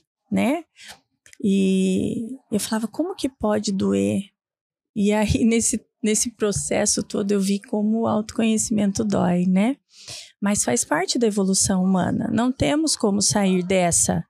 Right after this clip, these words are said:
É aqui que estamos e é aqui que nós vamos evoluir. Mas uma coisa que eu falo pra todo mundo, viva o agora. O agora, perceba,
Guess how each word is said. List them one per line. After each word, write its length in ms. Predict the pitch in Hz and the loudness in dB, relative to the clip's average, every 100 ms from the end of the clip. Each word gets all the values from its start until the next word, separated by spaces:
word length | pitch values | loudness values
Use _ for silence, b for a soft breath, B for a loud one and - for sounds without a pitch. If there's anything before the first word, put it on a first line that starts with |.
| _ _ - | _ _ -4
É 160 | 196 202 | 0 0
aqui 300 | 208 - 262 | 0 -2 0
que 140 | 262 | 0
estamos 520 | 226 - 262 285 269 | 0 0 0 2 0
e 60 | 269 | 2
é 140 | 262 | 0
aqui 260 | 254 - 285 | 0 0 0
que 140 | 359 | 0
nós 260 | 330 330 - | 0 0 0
vamos 320 | 294 294 277 | 2 2 2
evoluir. 720 | 302 302 311 392 330 214 196 B B B B - | 0 -2 0 2 2 2 -2 B B B B -4
Mas 180 | 220 | 0
uma 160 | 262 277 | 0 0
coisa 260 | 294 262 262 | 0 -2 0
que 80 | |
eu 60 | 269 | -2
falo 280 | - 269 285 - | 0 0 0 -2
pra 140 | 262 262 | -2 -2
todo 380 | - 311 285 277 | 0 -2 2 2
mundo, 500 | 226 202 180 202 - b b _ | 2 0 -2 -4 -8 b b _
viva 240 | 233 240 247 | -2 0 0
o 100 | 247 | 0
agora. 720 | 240 220 233 226 220 196 190 - _ _ - _ _ _ _ _ B B B B | -2 0 0 0 0 -2 -4 -8 _ _ -20 _ _ _ _ _ B B B B
O 160 | 254 262 | -2 0
agora, 640 | 240 202 220 233 269 240 | 0 0 2 2 2 0
perceba, 920 | - 220 214 - 196 185 175 180 190 | 0 0 2 2 2 2 0 -2 -2